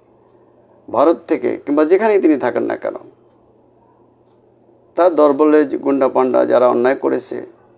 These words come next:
অপরাধী, খুনি, গুমকারী, অর্থ লোপাটকারী, যে যেখানে থাকেন না, সকলকে আইনের আওতা-, আওতায় আনতে হবে, বিচারের আওতায় আনতে হবে। বিশেষ করে শেখ হাসিনাকে তো অবশ্যই আনতে হবে। এই রকমের একজন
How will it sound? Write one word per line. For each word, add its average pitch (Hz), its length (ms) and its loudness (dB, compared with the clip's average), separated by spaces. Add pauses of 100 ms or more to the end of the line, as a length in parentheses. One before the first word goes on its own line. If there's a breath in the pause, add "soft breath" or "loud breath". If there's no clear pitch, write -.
(100)
অপরাধী, 135 560 2
খুনি, 135 480 -2 (800)
গুমকারী, 147 520 2 (1600)
অর্থ - 260 -2
লোপাটকারী, 165 720 2 (340)
যে 165 160 2
যেখানে 202 300 0
থাকেন 131 300 -2
না, 110 140 -10 (600)
সকলকে 156 460 0
আইনের 180 280 4
আওতা-, 123 540 0
আওতায় 117 360 -4
আনতে 120 240 -4
হবে, 143 120 -4
বিচারের 143 300 0
আওতায় 143 260 2
আনতে 147 280 -2
হবে। 180 220 -2 (340 loud breath)
বিশেষ 196 460 2
করে 190 260 0
শেখ 160 300 -4
হাসিনাকে 147 520 -2
তো 131 200 0
অবশ্যই 185 460 0
আনতে 107 280 -4
হবে। - 200 -10 (1200 soft breath)
এই 143 120 2
রকমের 403 300 2
একজন 135 560 -2